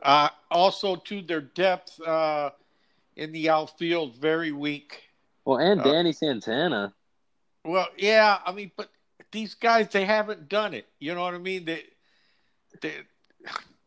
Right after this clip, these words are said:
Speaker 1: they haven't done it. A-, and
Speaker 2: Yeah.
Speaker 1: until you've done it, it, it's hard, it's hard to be on your side, or unless you got,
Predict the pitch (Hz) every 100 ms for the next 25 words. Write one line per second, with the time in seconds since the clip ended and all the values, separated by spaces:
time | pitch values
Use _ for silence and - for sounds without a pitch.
0 | - 190 190 175 156 117 123 101 95 _
1 | _ _ 165 - - 151 180 143 147 127
2 | 165 160 180 156 190 190 190 185 - _
3 | - 143 151 151 - 170 185 185 160 143
4 | - 180 180 165 180 180 175 170 156 185
5 | 175 170 151 156 170 - 156 165 165 -